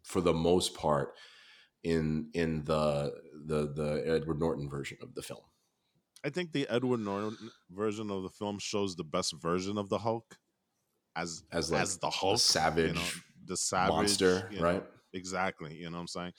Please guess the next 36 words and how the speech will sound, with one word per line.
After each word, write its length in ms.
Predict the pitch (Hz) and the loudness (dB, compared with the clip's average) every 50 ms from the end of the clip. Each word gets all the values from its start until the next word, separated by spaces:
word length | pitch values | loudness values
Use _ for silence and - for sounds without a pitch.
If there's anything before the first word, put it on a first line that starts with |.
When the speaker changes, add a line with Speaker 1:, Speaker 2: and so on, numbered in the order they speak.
| - - - - - - - | -18 -20 -20 -20 -20 -10 -8
Speaker 2:
I 80 | 98 101 | -8 -6
think 260 | - 123 120 107 - | -4 -4 -6 -6 -6
the 60 | 101 | -6
best 280 | 98 85 104 104 - - | -2 -2 -2 -2 -2 -2
version 300 | 98 101 98 92 92 92 | -2 -2 -2 -2 -4 -6
of 120 | 85 76 | -6 -6
Bruce 240 | 73 95 95 85 - | -6 -6 -6 -6 -6
Banner 400 | - - 87 90 98 98 85 78 | -6 -4 -4 -2 -2 -2 -2 -4
comes 300 | 76 - - 90 85 80 | -6 -6 -6 -6 -6 -6
from 280 | - - 85 80 78 78 - | -8 -8 -8 -8 -8 -10 -10
Ang 240 | 85 82 82 82 71 71 76 | -10 -10 -8 -10 -10 -12 -10
Lee's 420 | 76 80 85 90 95 92 82 71 | -10 -8 -6 -4 -4 -4 -6 -6
version. 440 | 69 - 73 69 69 67 76 80 82 85 | -8 -10 -8 -8 -8 -8 -10 -10 -6 -4
Speaker 1:
Right. 240 | 85 76 64 60 - - _ _ _ _ _ | -4 -4 -4 -6 -10 -16 _ _ _ _ _
Speaker 2:
You 160 | - 82 80 | -14 -12 -10
know 80 | 78 78 | -10 -10
what 80 | 76 76 | -10 -10
I'm 80 | 76 | -10
saying? 340 | - - 80 78 78 78 78 - _ _ _ _ _ _ _ _ - | -10 -10 -8 -10 -10 -12 -14 -18 _ _ _ _ _ _ _ _ -14
Um, 540 | 80 82 82 82 80 78 78 78 76 73 71 _ - - - - _ _ _ _ _ _ _ _ - | -10 -10 -8 -8 -8 -10 -12 -14 -16 -18 -20 _ -20 -20 -20 -20 _ _ _ _ _ _ _ _ -12
and, 160 | 135 139 123 85 | -10 -10 -8 -8
and 240 | 147 156 147 151 151 - _ _ _ _ _ _ - | -6 -6 -6 -8 -8 -12 _ _ _ _ _ _ -4
listen, 280 | 170 175 - - 95 - | -2 -2 -2 -2 -4 -2
I 100 | - 151 | -2 -2
don't, 300 | 135 147 190 196 160 - - - _ _ _ _ - - _ _ _ _ _ 131 | 0 0 0 0 -2 -4 -10 -18 _ _ _ _ -20 -20 _ _ _ _ _ -10
I 40 | |
don't 300 | 139 127 170 190 180 - | -6 -4 -4 -4 -4 -6
mind 520 | 117 110 101 101 101 107 113 120 123 113 95 85 | -8 -6 -4 -2 0 0 0 -2 -2 -4 -6 -2
Mark 200 | 92 98 98 - - - | 0 0 0 0 0 0
Ruffalo 500 | 90 90 90 - - 101 101 104 101 98 | 2 2 2 2 2 2 4 6 6 6
as 140 | 90 85 | 4 2
a 60 | 82 - | -2 -4
character. 680 | - - - 82 85 92 104 107 - 131 131 131 - | -6 -6 -2 0 2 2 2 2 0 -2 -2 -2 -2
I 120 | - 110 110 | -2 -4 -2
just 280 | 110 131 123 - - | 0 0 0 0 0
think 280 | - 139 131 113 - | 0 -2 -2 -4 -8